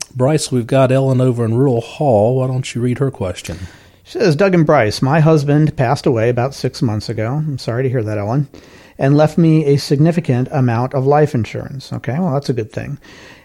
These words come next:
Speaker 2: "It's much more money than we ever had during our thirty-year marriage, so while I'm grateful for it, it's also overwhelming." Yeah, I can understand that. "What's the best step for me to take in deciding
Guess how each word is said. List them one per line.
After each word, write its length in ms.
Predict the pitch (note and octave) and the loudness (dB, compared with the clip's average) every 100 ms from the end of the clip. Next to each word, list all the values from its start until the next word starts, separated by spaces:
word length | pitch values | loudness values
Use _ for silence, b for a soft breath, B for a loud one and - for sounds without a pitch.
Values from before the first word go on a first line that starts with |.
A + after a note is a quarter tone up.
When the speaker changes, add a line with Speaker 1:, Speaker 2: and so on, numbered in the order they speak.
| - | -4
Speaker 2:
"It's 300 | D#3 D3 - | -2 0 2
much 280 | E3+ A#3 - | 4 2 2
more 200 | F#3 E3+ | 4 4
money 340 | C3 C3 E3 | 4 2 2
than 220 | D#3+ C#3+ | 2 2
we 160 | C3+ - - | 0 -2 0
ever 240 | G3+ G3+ | 2 4
had 220 | D#3 C3 | 4 2
during 240 | C3 B2 B2 | 2 0 0
our 100 | A#2+ | -2
thirty-year 420 | C#3+ C3 A#2+ A2+ | 0 0 0 -2
marriage, 440 | A2 A2 A#2+ C3 | -2 -2 -2 -4
so 160 | - C#3 | -2 2
while 160 | C3 C3+ | 4 2
I'm 160 | A#2+ | 0
grateful 420 | A2+ F3 A#3 - | 0 0 2 0
for 320 | C3 C#3 B2 C3 | 0 0 2 2
it, 100 | B B - | B B -4
it's 220 | D3 - | -4 -2
also 640 | - D#3 E3 - F3 D#3+ | 0 2 2 4 4 4
overwhelming." 880 | D#3+ C#3+ C#3+ C3+ B2+ A#2 G#2 B2 A#2 - | 2 2 4 2 2 0 -4 -8 -12 -6
Yeah, 160 | A#2 A2 | -6 -4
I 80 | |
can 120 | B2+ F3 | -2 0
understand 440 | E3+ - A#2+ G#2 | 0 -2 -4 -4
that. 180 | G#2 - B B B B B | -8 -12 B B B B B
"What's 400 | C#3+ C3 G#3 - | 0 2 2 0
the 100 | A3 | 0
best 300 | D3+ D3+ C#3 | 2 2 0
step 420 | - C#3+ A#2+ - - _ | -2 0 0 -2 -12 _
for 200 | - - | -6 0
me 480 | C#3 D3+ C3+ A#2+ C3 - | 2 2 2 0 -6 -4
to 100 | D3 | 0
take 400 | E3+ B2+ A#2 D3 | 2 2 0 -2
in 120 | C3 | -2
deciding 640 | B2+ - C3+ C3 C3 C3 | -2 2 2 2 2 0